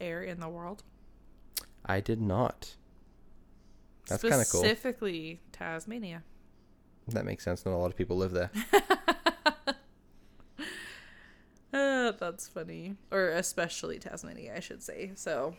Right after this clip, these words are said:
Speaker 1: but yeah, all of Australia in general just has cleaner air than the rest of the world.
Speaker 2: That's cool.
Speaker 1: So, yeah. Just a couple more. Uh, one of the most livable cities in the world is Perth.
Speaker 2: Okay.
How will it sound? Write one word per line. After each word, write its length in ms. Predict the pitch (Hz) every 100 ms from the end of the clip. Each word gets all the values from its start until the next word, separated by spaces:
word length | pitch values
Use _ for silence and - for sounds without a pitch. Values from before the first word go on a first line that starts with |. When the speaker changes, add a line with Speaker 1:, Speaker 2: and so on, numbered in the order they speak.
| -
Speaker 1:
but 180 | 190 -
yeah, 200 | 165 123 -
all 160 | -
of 80 | -
Australia 560 | - - 165 143 143 -
in 140 | 147
general 320 | 143 123 123
just 220 | 143 160 -
has 200 | 151 -
cleaner 280 | - 156
air 260 | 147 139 143
than 140 | 147
the 100 | 156
rest 220 | 156 156 -
of 60 |
the 60 | 170
world. 260 | 180 - -
Speaker 2:
That's 120 | -
cool. 240 | - - - - - - -
Speaker 1:
So, 220 | - 208
yeah. 200 | 226 254 - - - - - - - -
Just 260 | - -
a 40 | 269
couple 320 | 226 202 196
more. 280 | 185 240 339 - - - - - - - - - - - -
Uh, 160 | 208
one 220 | - 208 226
of 80 |
the 60 | 226
most 300 | 220 220 220
livable 320 | 196 185 185
cities 400 | 185 190 185 208
in 120 | 202 196
the 60 | 196
world 360 | 170 160 190 -
is 200 | 175 -
Perth. 600 | - - 156 214 - - - - - - - - - - - - - -
Speaker 2:
Okay. 340 | - - 170